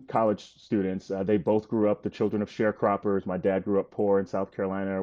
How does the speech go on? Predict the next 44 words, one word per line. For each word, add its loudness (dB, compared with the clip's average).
one -6
of -8
eleven 0
children. -4
My -8
mom -6
grew -2
up -6
poor 2
in -4
Georgia, 0
one 0
of 0
eight 2
children. 0
And, 4
um, 0
through, 4
m-, 2
on 4
my 2
mom's 4
case, 0
just -4
sheer 4
work 2
ethic 0
and 0
education, -2
got -2
a -2
full -6
scholarship -4
to -4
an -2
H -8
B -8
C -8
U 0
in -2
North -8
Carolina. -2
My 0
dad, 4